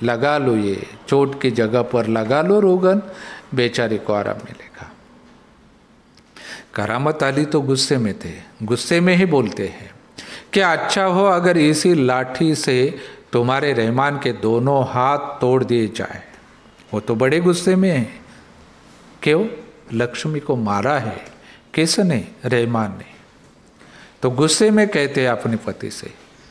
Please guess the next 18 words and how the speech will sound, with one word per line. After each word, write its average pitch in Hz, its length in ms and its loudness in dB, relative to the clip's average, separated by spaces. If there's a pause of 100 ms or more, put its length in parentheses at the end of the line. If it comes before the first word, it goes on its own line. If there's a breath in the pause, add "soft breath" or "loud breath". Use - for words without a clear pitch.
(380)
"जिस 185 300 2
लाठी 139 540 2
से 208 160 4
उसने 202 360 4
लक्ष्मी 175 420 2
को 143 160 0
मारा 110 320 0
है, 156 320 2 (300 loud breath)
उसी 147 420 2
लाठी 131 400 4
से 190 180 2
अगर 180 340 4
मैं 127 520 -2 (1200 soft breath)
रहमान 139 520 0
के 139 140 0
दोनों 135 540 2
हाथ 131 440 2
तोड़ 139 480 2